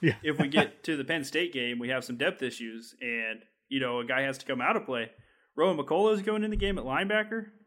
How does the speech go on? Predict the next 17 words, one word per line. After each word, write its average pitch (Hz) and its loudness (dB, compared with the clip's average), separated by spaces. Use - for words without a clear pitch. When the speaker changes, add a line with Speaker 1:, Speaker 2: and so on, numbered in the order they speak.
Speaker 2:
Like, 120 -10
just 190 -2
having 185 2
that 151 0
extra 151 -2
body 127 0
will 120 -6
give 127 -4
us 113 -4
all 135 2
a 117 -4
peace 120 -8
of 120 -8
mind. 110 -12
And 160 2
I 160 4
think 156 -4